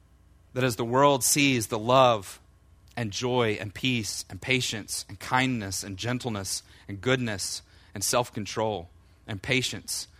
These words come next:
Lord, as they see that fruit evident among us, that they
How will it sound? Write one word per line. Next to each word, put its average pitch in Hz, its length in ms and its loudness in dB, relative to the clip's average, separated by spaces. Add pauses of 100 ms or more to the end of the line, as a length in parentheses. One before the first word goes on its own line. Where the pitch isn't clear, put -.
(300)
Lord, 123 180 4
as 110 100 -2
they 117 100 2
see 147 580 4 (200)
that 127 180 2
fruit 143 640 -2 (320)
evident 151 560 4
among 123 320 2
us, 104 200 -2
that 113 160 -6
they 117 280 2